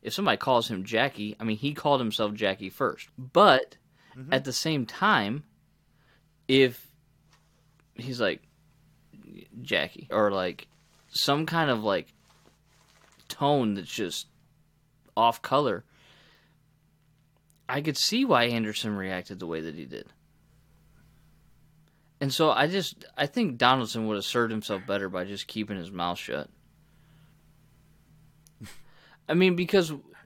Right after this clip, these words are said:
Speaker 2: There's a lot of
Speaker 1: it,
Speaker 2: players
Speaker 1: well,
Speaker 2: that
Speaker 1: yeah,
Speaker 2: would be
Speaker 1: a hundred percent of the time. But to use your example, right? If somebody were to call you, "Hey, Sandy," right? What are they drawing attention to?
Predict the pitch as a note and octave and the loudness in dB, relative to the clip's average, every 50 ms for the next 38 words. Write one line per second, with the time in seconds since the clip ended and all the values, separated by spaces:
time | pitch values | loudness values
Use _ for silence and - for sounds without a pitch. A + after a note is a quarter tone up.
0 | - - - A2 A2 G#2+ A2+ A2 A2 G#2 - - F#3 - - - - C#4+ E4+ E4+ | -20 -20 -20 -18 -16 -12 -10 -10 -10 -8 -2 0 0 0 0 -2 -6 -4 0 2
1 | E4 D#4+ C#4+ C4+ - F4+ F4+ D4 D#3 B2 G2+ D#3 F#3 G3+ B3+ C4+ C4 C#4 A3 C4 | 2 2 2 2 2 2 4 4 4 4 4 2 2 4 2 0 0 -2 -2 -2
2 | A3+ - B3 B3+ A#3+ G#3+ E3+ - - G#3 B3+ C4 G#3 E3+ E3+ D3 - - - F#3 | -2 0 2 2 2 2 0 -2 0 0 2 2 4 4 2 0 0 -2 -4 -2
3 | F#3 E3+ F3+ G#3 A#3+ A#3+ G#3 E3 F3 G3 G#3 F#3+ D#3 C3 A#2+ A#2 B2 C#3 F3 G3+ | -2 0 2 2 2 2 2 2 4 4 4 4 2 0 0 0 0 2 2 0
4 | G#3 A#2+ G#2+ G#2 G2+ G#2 G#2+ C3 D#3 - - - C3+ C#3 C3 - - - D3+ F3+ | 0 0 0 2 4 4 4 4 2 0 -2 0 0 0 2 0 0 2 2 2
5 | G3+ G3 F#3 F3 D#3+ C#3 B2 A#2 A#2+ C3 C#3 C3+ B2+ - - A#2+ G#2+ - A#2 G2+ | 4 6 6 6 6 4 0 2 2 2 2 2 0 -6 -8 -8 -4 0 2 2
6 | G2 G2 E2+ F2 A#2+ A#2+ A2+ G#2 - - A#2 A2+ A2+ G2+ F2 D#2 F#2+ A2+ - _ | 4 2 2 0 -2 -2 -2 -2 -2 -4 -4 -2 -2 -2 -4 -6 -10 -12 -16 _
7 | - - - F#2+ G#2 A#2+ B2 - _ _ _ _ _ _ _ _ _ _ _ _ | -10 -4 -2 0 0 -2 -4 -8 _ _ _ _ _ _ _ _ _ _ _ _
8 | _ _ _ _ - - A#2 C3 D#3 G#3 A3+ A#3+ G#3 F#3 F3+ E3 C#3+ A#2+ A#2+ B2+ | _ _ _ _ -14 -6 2 4 4 6 6 4 2 2 2 2 2 0 0 0
9 | C3+ C3+ C3 B2 G#2+ G#2 - - B2 A#2+ A2+ - F2+ E2+ F2+ - G#2+ F2 D#2 | 2 2 2 0 -2 -2 -2 -4 -4 -4 -4 -6 -10 -12 -12 -10 -12 -12 -14